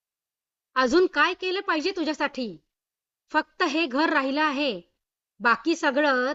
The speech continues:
तर तू विकून मोकळा झालास. लाज नाही वाटली तुला वडिलांना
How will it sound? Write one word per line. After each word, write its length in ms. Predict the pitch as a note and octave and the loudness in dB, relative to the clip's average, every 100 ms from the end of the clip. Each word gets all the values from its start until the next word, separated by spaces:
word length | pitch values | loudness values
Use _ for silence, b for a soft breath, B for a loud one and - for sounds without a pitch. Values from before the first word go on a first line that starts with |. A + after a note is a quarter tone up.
| - | -4
तर 120 | D4 | -4
तू 160 | - D4+ | -2 -2
विकून 400 | C4+ - E4 D4+ | -2 -2 2 2
मोकळा 340 | B3 D4 E4 | 2 2 2
झालास. 580 | E4 D4+ A#3 F#3 - _ _ _ _ _ _ _ _ _ _ _ _ _ A3 | 2 -2 -4 -8 -18 _ _ _ _ _ _ _ _ _ _ _ _ _ -2
लाज 300 | A#3+ D4+ E4+ | 2 2 2
नाही 220 | F#4+ G4+ | 0 0
वाटली 280 | D#4+ - C4+ | 0 -2 -6
तुला 340 | B3+ B3 D#4 - _ _ _ - | -4 -2 -2 -4 _ _ _ -6
वडिलांना 460 | B3 B3+ C4+ C4+ | 0 2 2 2